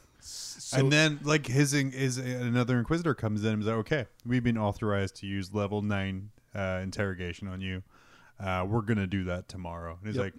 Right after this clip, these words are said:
Speaker 2: "You know I'm gonna die if you do that,
Speaker 3: Which
Speaker 2: right?"
Speaker 3: is, which is one week before he's set to be extradited back to Thracian Primus to,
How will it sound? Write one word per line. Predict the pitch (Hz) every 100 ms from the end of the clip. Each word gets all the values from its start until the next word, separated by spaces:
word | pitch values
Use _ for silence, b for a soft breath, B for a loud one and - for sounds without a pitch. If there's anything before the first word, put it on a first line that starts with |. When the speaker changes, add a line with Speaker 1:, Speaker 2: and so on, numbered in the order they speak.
| -
Speaker 2:
"You | 110 127
know | 143 139
I'm | 113
gonna | 110 98
die | 82 95 98
if | 87
you | 85
do | 80 92
that, | 82 82
Speaker 3:
Which | 131
Speaker 2:
right?" | 82
Speaker 3:
is, | 139 -
which | 110 117
is | 131
one | 107 117 127
week | 120 113
before | 110 - 113
he's | 107
set | - 113
to | 110
be | 107 -
extradited | 107 - 127 104 101 92
back | 95 92 -
to | 104
Thracian | - 104 92 98
Primus | - 135 135 135 -
to, | 117 104